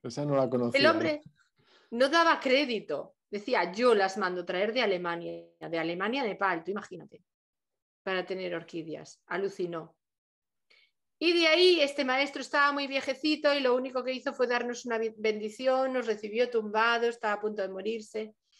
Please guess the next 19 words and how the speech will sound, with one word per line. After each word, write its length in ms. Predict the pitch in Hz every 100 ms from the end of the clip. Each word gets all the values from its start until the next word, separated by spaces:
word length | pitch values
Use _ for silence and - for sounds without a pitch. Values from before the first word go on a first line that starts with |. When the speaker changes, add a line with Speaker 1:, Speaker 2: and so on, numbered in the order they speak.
| - _ -
Speaker 2:
Y 160 | 330
de 120 | 359
ahí 460 | 370 370 370 359 359 _ _ _ _ _ _ _ -
nos 200 | 269 247
fuimos 440 | 311 320 359 349 -
con 200 | 262 254
el 180 | 247 254
siguiente 460 | 220 262 277 262 285
Rinpoche, 500 | 294 269 277 330 330
que 80 |
es 100 | 330 254
el 100 | 220
ma-, 220 | 196 196
el, 600 | 240 233 226 214 214 208 - - _ _ _ _
como 200 | 233 247
siempre 340 | 247 277 302
hay 160 | 302 302
uno 200 | 294 277
may-, 300 | 262 262 247